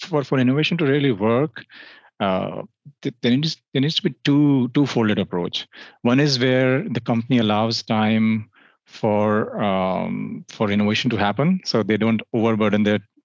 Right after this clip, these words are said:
their people with the operational tasks. They give some time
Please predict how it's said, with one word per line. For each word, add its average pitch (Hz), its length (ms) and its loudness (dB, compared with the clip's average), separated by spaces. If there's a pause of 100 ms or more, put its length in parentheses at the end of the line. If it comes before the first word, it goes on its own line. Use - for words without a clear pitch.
their 104 140 -2
people 104 280 -4
with 101 120 -4 (160)
the 104 80 -2
operational 98 400 -2
tasks. 101 520 -4
They 90 80 -10
give 98 160 -2
some 110 180 0
time 104 440 0